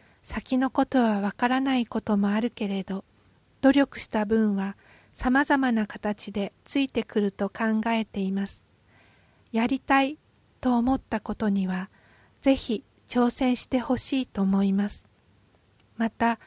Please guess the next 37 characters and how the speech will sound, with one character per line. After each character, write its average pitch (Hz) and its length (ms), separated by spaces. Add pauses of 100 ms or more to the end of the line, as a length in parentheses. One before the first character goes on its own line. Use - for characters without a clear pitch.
(400)
苦 240 300
手 277 120
な 277 160
こ 277 140
と 269 180
を 247 80
し - 160
な 233 140
け 240 140
れ 214 120
ば 202 120
い 196 80
け 214 160
な 214 160
い 208 80
と 226 140
き - 200
は、 180 200 (600)
嫌 269 240
な 269 140
気 - 160
持 233 140
ち - 180
に 214 120
な 226 160
る 247 100
こ 220 140
と 208 180
も 190 260
あ 233 100
る 233 100
と - 140
思 196 220
い 208 100
ま 214 160
す - 180
が、 190 220